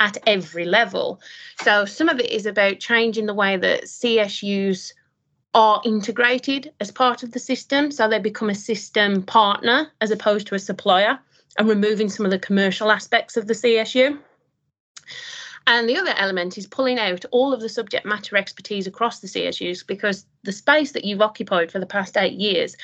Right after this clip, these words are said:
has a lot of benefit and insight to add to the I C Ss going forward. And I think what we need to do is pull that out in a consolidated way that really we can apply that to the system as a partnership.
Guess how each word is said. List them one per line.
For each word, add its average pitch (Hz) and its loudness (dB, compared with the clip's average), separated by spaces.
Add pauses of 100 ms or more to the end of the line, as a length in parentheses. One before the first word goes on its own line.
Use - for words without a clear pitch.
(260)
has 208 2
a 214 4
lot 226 0
of 185 -4
benefit 196 -2
and 208 -4
insight 196 0
to - -2
add 185 4
to - -10
the 196 0
I 190 2
C 185 -4
Ss 175 -6
going 170 -2
forward. 170 0 (360)
And 208 4
I 202 4
think 214 0
what 196 0
we 208 0
need 220 0
to 196 -14
do 196 0
is 190 2
pull 240 2
that - 2
out 196 0
in 202 -2
a 190 -2
consolidated 196 0
way 220 2 (300)
that 185 0
really 208 2
we 190 -2
can 202 -4
apply 190 2
that 185 0
to 185 -12
the 180 -4
system 185 -2
as 180 -4
a 180 -6
partnership. 233 -2